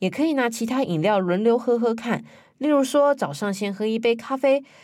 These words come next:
接下来喝一杯添加水果的冰水，试试看这样子是不是完全不用戒咖啡，还是可以保持精力水准。不然也可以试试看柠檬加上热水，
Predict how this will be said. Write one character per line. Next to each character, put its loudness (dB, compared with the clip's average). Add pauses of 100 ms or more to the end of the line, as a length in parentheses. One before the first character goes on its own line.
(140)
接 0
下 2
来 2
喝 2
一 0
杯 2
添 -4
加 2
水 -2
果 0
的 -6
冰 -2
水， -6 (180)
试 0
试 2
看 2
这 2
样 0
子 0
是 -2
不 -6
是 0
完 0
全 -2
不 -2
用 0
戒 0
咖 -4
啡， 0 (180)
还 -4
是 -2
可 -4
以 2
保 -4
持 -6
精 -4
力 0
水 -4
准。 -2 (440)
不 0
然 4
也 2
可 -2
以 0
试 -2
试 0
看 -2
柠 0
檬 2
加 0
上 -2
热 2
水， -6